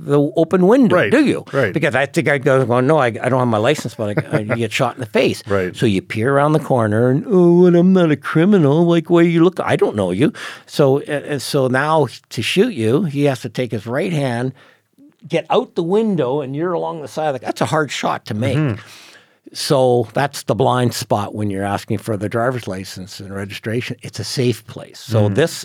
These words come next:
Speaker 1: is the same thing where you grab him by the elbow and you stay in that spot. So if he moves, you move. If you, if you, if you,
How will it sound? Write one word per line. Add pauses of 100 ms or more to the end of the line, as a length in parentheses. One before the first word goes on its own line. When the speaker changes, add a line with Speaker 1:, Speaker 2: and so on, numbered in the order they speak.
(160)
Speaker 1:
is
the
same
thing
where
you
grab
him (240)
by
the
elbow (220)
and
you
stay
in
that
spot.
So
if
he
moves,
you
move. (760)
If
you,
if
you,
if
you,